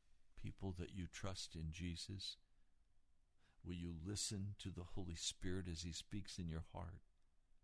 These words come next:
Will you hear the voice of Jesus? Will you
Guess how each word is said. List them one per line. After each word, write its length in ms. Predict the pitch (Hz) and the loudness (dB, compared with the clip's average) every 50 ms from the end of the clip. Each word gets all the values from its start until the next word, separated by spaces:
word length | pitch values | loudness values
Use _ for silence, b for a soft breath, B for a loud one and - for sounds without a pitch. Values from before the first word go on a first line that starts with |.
| - - - - - - - - - - - - - - - - - - - - _ - - - - b b b b b b b - | -20 -20 -20 -20 -20 -20 -20 -20 -20 -20 -20 -20 -20 -20 -20 -20 -20 -20 -20 -20 _ -20 -20 -20 -20 b b b b b b b -4
Will 140 | 92 87 80 | 0 0 2
you 180 | 80 85 82 82 | 2 2 0 0
hear 360 | - - - 98 95 92 95 98 92 | -2 0 4 4 6 6 4 2 0
the 80 | 95 | -2
voice 360 | 80 - 95 90 90 - - - | -2 0 0 2 2 2 2 0
of 100 | 85 - | -2 -2
Jesus? 560 | - - 85 82 - - - 95 - - - - - - - - - - - - - - - - - - - - - - - - - - - - - - | 0 0 0 0 0 0 -2 -2 -2 -4 -6 -8 -14 -16 -18 -18 -20 -18 -18 -16 -14 -14 -14 -14 -14 -18 -20 -18 -18 -18 -14 -10 -8 -8 -8 -8 -8 -4
Will 120 | 85 85 82 | 0 0 0
you 120 | - - | 0 -2